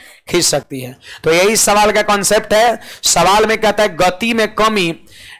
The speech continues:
साथ में लगाए गए डिब्बा की संख्या के वर्गमूल के समानुपाती है। आप पढ़िए, कहता है कि नौ डिब्बों के साथ उसकी गति पांच मीटर पर सेकंड हो जाती है।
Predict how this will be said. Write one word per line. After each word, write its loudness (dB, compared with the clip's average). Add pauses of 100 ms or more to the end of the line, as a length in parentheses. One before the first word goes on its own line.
(140)
साथ 2
में 2
लगाए 4
गए 2
डिब्बा 0
की -2
संख्या 0
के -2
वर्गमूल 2
के -2
समानुपाती -2
है। -12 (500)
आप 2
पढ़िए, 4 (540)
कहता 2
है 4
कि -2
नौ 2
डिब्बों 0
के 2
साथ 2
उसकी 0
गति 0 (100)
पांच 2
मीटर 0
पर 0
सेकंड 0
हो 2
जाती -2
है। -14